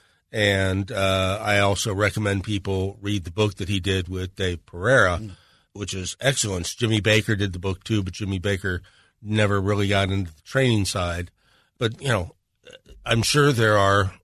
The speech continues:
Speaker 1: lots of other venues, but none that I have had, uh, presented to me as exemplary.
Speaker 2: Yeah, that's cool. Uh, by the way, uh, every year, the Institute for Excellence in Sales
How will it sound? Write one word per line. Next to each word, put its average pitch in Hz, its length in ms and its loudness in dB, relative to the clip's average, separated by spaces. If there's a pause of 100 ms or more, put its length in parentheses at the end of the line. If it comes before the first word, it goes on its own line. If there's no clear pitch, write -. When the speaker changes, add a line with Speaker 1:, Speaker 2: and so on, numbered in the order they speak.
(220)
Speaker 1:
lots 113 380 2
of 107 100 -2
other 101 360 2
venues, 90 800 0
but 107 200 -2
none 113 340 4
that 104 140 2
I 104 160 4
have 107 140 2
had, 101 380 0 (580)
uh, 98 540 -2
presented 113 560 2
to 107 100 -4
me 101 300 0
as 98 380 -2
exemplary. 98 720 -2 (460)
Speaker 2:
Yeah, 165 100 4
that's 151 160 4
cool. 123 280 4
Uh, 131 60 -2
by 139 160 6
the 127 60 4
way, 110 280 2
uh, 107 200 0 (160)
every 135 240 0
year, 117 260 4
the 113 120 2
Institute 120 260 0
for - 120 0
Excellence 117 360 0
in 113 80 -2
Sales 110 480 0